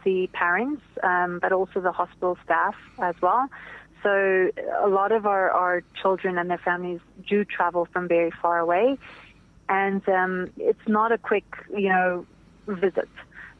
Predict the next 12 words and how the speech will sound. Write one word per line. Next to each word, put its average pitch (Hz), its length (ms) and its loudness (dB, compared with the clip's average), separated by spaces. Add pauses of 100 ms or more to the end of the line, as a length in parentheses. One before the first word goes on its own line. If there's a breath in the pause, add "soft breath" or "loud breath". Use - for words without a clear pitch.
So 190 460 4 (240)
the 196 380 2
parents 214 420 0
will 202 240 0
sit 202 140 -2
there 185 240 0
for 185 200 0
hours 190 540 0
at 170 100 0
a 170 60 -2
time, - 500 -6 (440 loud breath)
and 190 360 0